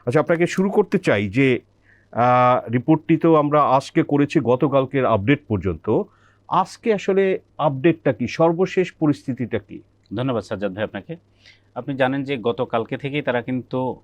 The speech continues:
Speaker 2: আন্দোলনরত কর্মকর্তারা কমপ্লিট শাটডাউন কর্মসূচি শুরু করেছে। তো কমপ্লিট শাটডাউন, আহ, কর্মসূচির অর্থ হচ্ছে তাদের, তারা যেভাবে এটি কর-, কার্যক্রমটি শুরু করেছে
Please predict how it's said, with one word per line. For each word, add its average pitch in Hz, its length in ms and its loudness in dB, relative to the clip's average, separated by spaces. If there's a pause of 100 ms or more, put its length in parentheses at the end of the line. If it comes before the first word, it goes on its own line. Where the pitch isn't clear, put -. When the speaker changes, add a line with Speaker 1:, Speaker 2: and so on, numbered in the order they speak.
Speaker 2:
আন্দোলনরত 104 640 0
কর্মকর্তারা 98 600 -6
কমপ্লিট 120 460 -6
শাটডাউন 110 600 -2 (200)
কর্মসূচি 95 680 -4
শুরু 98 260 -4
করেছে। 87 440 -8 (600)
তো - 80 -8
কমপ্লিট 131 340 -4
শাটডাউন, 151 640 0
আহ, 110 320 -6
কর্মসূচির 117 600 -4
অর্থ 101 240 -4
হচ্ছে 160 560 -8 (260)
তাদের, 104 260 0 (580)
তারা 107 160 2
যেভাবে 113 340 0
এটি 104 180 -6
কর-, 101 260 -2
কার্যক্রমটি 101 520 -6
শুরু 117 200 -6
করেছে 120 340 -8